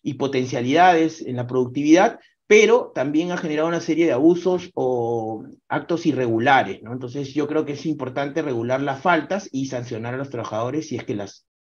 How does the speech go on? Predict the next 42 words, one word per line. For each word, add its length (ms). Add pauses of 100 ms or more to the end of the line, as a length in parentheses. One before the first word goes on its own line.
incumplen 540
la 100
política, 480
¿no? 100 (1600)
Finalmente, 640
el 140
contenido 360
de 60
la 80
política 580
de 180
teletrabajo, 880
si 160
bien 140
es 40
cierto, 460
estamos 320
viéndolo 260
en 80
punto 480
de 400
ámbito 400
la-, 300
le-, 260
eh, 240
laboral 420
y 80
legal, 460 (340)
es 140
importante 520
darle 280
realidad, 580
¿no? 200
O 60
sea, 120
siento 320
que 80
muchas 260
empresas 400
hacen 160
sus 160
políticas, 760